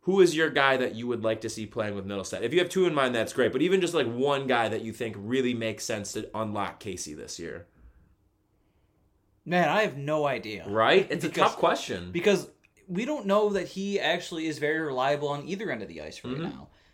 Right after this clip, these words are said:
Speaker 2: So, like, normally I'd be like, "Okay, young-ish guy, definitely is good in his own zone. You wanna support someone who's gonna create offense,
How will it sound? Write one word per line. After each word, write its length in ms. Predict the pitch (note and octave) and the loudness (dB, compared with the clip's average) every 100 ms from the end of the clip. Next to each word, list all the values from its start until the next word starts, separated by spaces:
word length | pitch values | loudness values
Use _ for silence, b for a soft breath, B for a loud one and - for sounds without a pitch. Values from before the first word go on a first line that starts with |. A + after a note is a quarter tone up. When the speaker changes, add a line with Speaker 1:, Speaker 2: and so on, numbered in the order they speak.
| _ | _
Speaker 2:
So, 460 | - D3+ D3 C#3+ - | -2 2 2 0 -2
like, 200 | D3 C3 | -2 -2
normally 400 | E3 A#3 F#3+ C#3 | -2 -2 -2 -2
I'd 80 | B2 | -2
be 120 | C#3+ | -2
like, 180 | B2+ C3+ | -2 -2
"Okay, 320 | D3 D3 B2+ | -4 -4 -4
young-ish 640 | A#2+ D#3 E3+ C3 C#3 - | -2 -4 -2 -4 -6 -4
guy, 540 | B2 A2 A2 G#2+ G#2 b b b b _ _ - | -2 -2 -2 -4 -8 b b b b _ _ -4
definitely 320 | C#3+ D#3 D3+ | -4 -2 -6
is 100 | C3 | -4
good 180 | C3+ B2+ | -6 -4
in 60 | |
his 140 | B2 B2 | -6 -8
own 180 | A#2+ G#2+ | -8 -8
zone. 260 | A2+ A2+ | -8 -8
You 80 | A2 | -8
wanna 140 | A#2 | -8
support 360 | - - B2 A#2 | -10 -10 -8 -8
someone 300 | B2 A2 G#2 | -8 -10 -12
who's 180 | A#2+ G#2+ | -14 -14
gonna 160 | G#2 | -12
create 300 | G2+ - A2+ G#2 | -12 -6 -6 -4
offense, 520 | G#2 - G2+ F#2+ | -6 -8 -12 -12